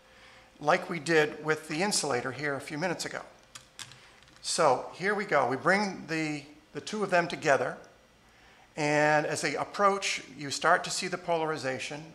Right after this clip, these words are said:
As they get closer, the charging or the induction gets stronger. That's the same as this stage, where the, the, the, the metal plate was, um,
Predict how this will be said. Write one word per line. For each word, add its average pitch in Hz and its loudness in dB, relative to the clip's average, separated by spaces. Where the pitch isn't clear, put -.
As 139 -6
they 147 -2
get 147 -4
closer, 180 -2
the 151 -8
charging 160 2
or 147 2
the 143 -4
induction 135 0
gets 135 -8
stronger. 160 0
That's 196 8
the 196 -6
same 170 2
as 147 0
this 175 0
stage, 123 -4
where 143 0
the, 139 -4
the, 127 -8
the, 123 -8
the 131 -14
metal 170 2
plate 156 2
was, 139 0
um, 131 0